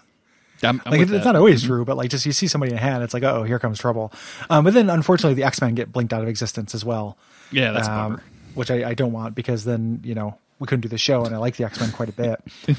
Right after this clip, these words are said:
Speaker 2: Then, then we have to do Crisis of Infinite, uh, podcast.
Speaker 1: Oh my God.
Speaker 2: <laughs> Go to
Speaker 1: Yeah.
Speaker 2: Switch to D C.
Speaker 1: Yeah. All the, no, j-, yeah, no. Um, the,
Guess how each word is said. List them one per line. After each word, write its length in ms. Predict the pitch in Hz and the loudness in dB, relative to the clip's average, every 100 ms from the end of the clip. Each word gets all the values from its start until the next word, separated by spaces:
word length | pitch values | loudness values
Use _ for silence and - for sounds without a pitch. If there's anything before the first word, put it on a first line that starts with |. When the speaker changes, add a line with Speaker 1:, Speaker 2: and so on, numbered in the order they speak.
| - | 0
Speaker 2:
Then, 100 | 170 | 2
then 140 | 147 | 4
we 100 | 160 | 6
have 120 | 147 143 | 6 4
to 60 | |
do 120 | 139 135 | 2 4
Crisis 380 | 143 131 135 123 | 2 2 0 -2
of 100 | 131 | -2
Infinite, 360 | 127 127 131 | -2 0 0
uh, 120 | 117 | -2
podcast. 680 | 117 - - 151 151 117 104 123 | -4 -4 -2 0 0 0 -2 -2
Speaker 1:
Oh 80 | 120 | 0
my 120 | 113 | 0
God. 240 | 120 123 123 240 - 123 | 2 2 4 4 4 2
Speaker 2:
<laughs> 0 | 202 170 | 2 6
Go 120 | 185 | 6
to 80 | 147 | 8
Speaker 1:
Yeah. 40 | |
Speaker 2:
Switch 180 | - 147 | 6 6
to 80 | 156 | 4
D 140 | 139 | 4
C. 300 | 139 156 143 - - 226 | 0 0 0 -2 -8 -14
Speaker 1:
Yeah. 180 | - - 95 - | -12 -12 -10 4
All 140 | 165 | 6
the, 120 | 170 147 | 6 4
no, 180 | 151 131 | 2 -2
j-, 200 | 110 - - - | -6 -10 -12 -6
yeah, 220 | 120 110 | -4 -2
no. 460 | 110 113 107 107 104 - - - | -2 -2 -4 -6 -10 -18 -20 -2
Um, 240 | 175 170 175 | 6 8 8
the, 240 | 160 180 | 8 6